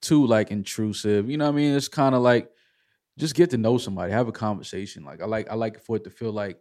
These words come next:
you know, it's just we're, we're somewhere in, like, a real comfortable setting, whether it's, like, a living room or, you know, just somewhere at a restaurant, and we just having a conversation, man. I don't, th-, because when you, when you make it feel like an interview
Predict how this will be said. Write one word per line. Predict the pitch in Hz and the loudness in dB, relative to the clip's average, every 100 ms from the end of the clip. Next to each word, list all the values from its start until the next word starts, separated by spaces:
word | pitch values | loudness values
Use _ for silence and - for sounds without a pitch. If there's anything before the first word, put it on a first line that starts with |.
| - | -14
you | 113 | -12
know, | 92 92 - _ _ _ _ - | -10 -12 -16 _ _ _ _ -8
it's | 104 | -6
just | 107 101 - _ _ | -4 -6 -8 _ _
we're, | 107 107 95 | -4 -2 0
we're | 107 107 | 0 -2
somewhere | - 110 107 104 | -2 0 2 2
in, | 95 101 | 0 -4
like, | 98 95 | -6 -8
a | - 92 | -10 -10
real | 104 101 | -8 -8
comfortable | - 107 98 101 | -8 -12 -12 -14
setting, | - 98 98 | -8 -6 -4
whether | 98 95 | -6 -8
it's, | - | -12
like, | - | -16
a | 62 | -10
living | 104 101 98 | -4 -4 -4
room | 98 98 95 80 | -6 -6 -6 -10
or, | 80 - - _ - - _ | -16 -18 -20 _ -20 -20 _
you | - 151 | 2 6
know, | 113 | 6
just | 123 - | 2 -2
somewhere | 131 120 110 101 | 0 4 4 2
at | 98 | 0
a | |
restaurant, | 98 107 - 104 104 101 78 | 0 0 0 -4 -4 -4 -6
and | 101 | -8
we | |
just | 110 147 | -8 -8
having | 170 147 | -8 -10
a | |
conversation, | - 143 123 104 120 123 107 80 | -12 -10 -10 -6 -6 -6 -12 -16
man. | 92 | -12
I | 104 | -8
don't, | 123 120 _ _ _ - | -6 -8 _ _ _ -8
th-, | - - 120 | -8 -8 -6
because | 131 156 123 | 4 4 6
when | 131 | 2
you, | 156 180 - _ - | 2 -2 -8 _ -4
when | 131 | 0
you | 160 | 0
make | 190 185 | 0 0
it | 165 | 2
feel | 156 | 4
like | 143 117 | 4 4
an | |
interview | 98 123 147 143 156 175 | 0 4 6 6 2 2